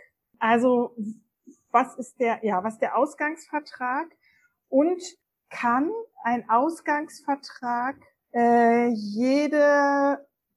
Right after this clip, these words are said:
jeden Konflikt ausräumen? Also meine Vermutung ist nein.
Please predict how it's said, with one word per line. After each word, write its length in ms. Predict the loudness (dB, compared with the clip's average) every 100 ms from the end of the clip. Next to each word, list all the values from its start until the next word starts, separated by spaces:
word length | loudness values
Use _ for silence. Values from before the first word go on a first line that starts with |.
| _ _ -18 -18 -20 -20 _ _ _
jeden 300 | -2 0 0
Konflikt 1040 | -4 -6 -6 -6 -6 -4 -6 _ _ -20 -20 -6
ausräumen? 840 | -2 -2 -4 -10 -4 -2 -2 -6
Also 220 | -2 0 2
meine 220 | 0 -2
Vermutung 520 | -4 -4 -2 -4 -8
ist 160 | -10 -8
nein. 420 | -8 -6 -8